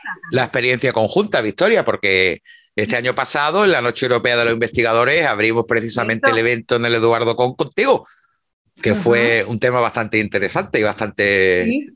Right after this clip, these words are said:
Speaker 1: divulgativo.
Speaker 2: Muy agradable, lo pasamos muy bien. Yo lo
Speaker 1: Sí,
Speaker 2: pasé
Speaker 1: porque
Speaker 2: muy bien,
Speaker 1: al fin y
Speaker 2: la
Speaker 1: al
Speaker 2: verdad.
Speaker 1: cabo esa es la labor, ¿no? Es decir, lo que tú comentabas, los científicos no solamente tienen que investigar y, y, digamos, vivir para la investigación, que es cierto, no de, sino para,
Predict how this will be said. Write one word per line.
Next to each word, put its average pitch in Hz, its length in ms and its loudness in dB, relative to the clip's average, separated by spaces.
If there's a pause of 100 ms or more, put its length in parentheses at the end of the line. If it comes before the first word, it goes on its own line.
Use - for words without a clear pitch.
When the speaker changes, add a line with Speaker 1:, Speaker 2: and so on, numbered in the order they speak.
Speaker 1:
divulgativo. 95 680 0 (100)
Speaker 2:
Muy 214 200 0
agradable, 254 540 2
lo 226 140 0
pasamos 247 340 -2
muy 247 200 0
bien. 185 220 -4
Yo 202 60 -4
lo 220 80 0
Speaker 1:
Sí, 226 80 2
Speaker 2:
pasé 285 100 0
Speaker 1:
porque 247 180 -2
Speaker 2:
muy 226 80 -2
bien, 214 100 -2
Speaker 1:
al 226 40 -4
fin 185 120 -2
y - 20 2
Speaker 2:
la 190 80 2
Speaker 1:
al 190 60 0
Speaker 2:
verdad. 196 120 0
Speaker 1:
cabo 196 200 4
esa 185 160 2
es 185 80 2
la 156 80 2
labor, 123 400 2
¿no? 127 160 0
Es 123 100 -2
decir, 110 100 0
lo 113 120 0
que 135 80 0
tú 127 80 -4
comentabas, 104 480 0
los 87 120 -2
científicos 113 480 -2
no 131 120 0
solamente 113 400 -2
tienen 107 260 -2
que - 80 -2
investigar 98 880 -2 (420)
y, 101 300 -2
y, 107 60 2
digamos, 113 460 0 (260)
vivir 139 420 0
para 120 160 0
la 110 80 0
investigación, 107 640 -2
que - 80 -2
es 98 100 -8
cierto, 113 380 -2
no 160 160 2
de, 170 220 0
sino 104 260 0
para, 120 320 -4